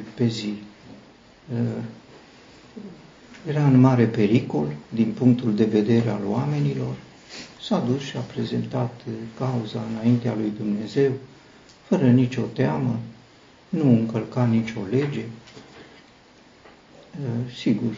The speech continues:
n-a gândit ce va fi, cum va fi. Mă gândeam însă la,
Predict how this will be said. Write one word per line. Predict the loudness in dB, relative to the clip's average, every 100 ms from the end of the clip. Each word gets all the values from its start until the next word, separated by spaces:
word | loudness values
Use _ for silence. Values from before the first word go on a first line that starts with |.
| -8 -2
n-a | 0 2 0 -2 2
gândit | 6 6 6 2
ce | 2 0
va | 0 -6 -4
fi, | 0 0 0 2
cum | 2 2 -2 -6 -6
va | -6 -6 -4
fi. | -2 -2 -6 -18 -20 -20 -20 -20 -20 -20 -20 _ _
Mă | -6
gândeam | -2 0 0 2 2
însă | 2 0
la, | 0 0 0